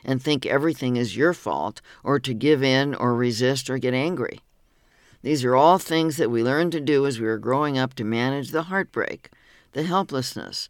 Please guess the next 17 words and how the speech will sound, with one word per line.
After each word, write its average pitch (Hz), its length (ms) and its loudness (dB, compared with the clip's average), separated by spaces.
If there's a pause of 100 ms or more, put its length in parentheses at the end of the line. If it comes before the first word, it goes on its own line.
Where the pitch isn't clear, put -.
(260)
and 139 160 -4
the 143 80 0
loneliness 143 840 0 (320)
of 127 140 -2
rejection, 151 760 -4 (420)
of 120 140 -6
not 131 360 0
being 165 260 -2
loved 127 360 2
in 107 140 -4
the 104 100 -4
way 117 220 0
we 123 160 0
needed 156 380 -2
to 107 80 -8
be 101 160 -6
loved, 82 440 -8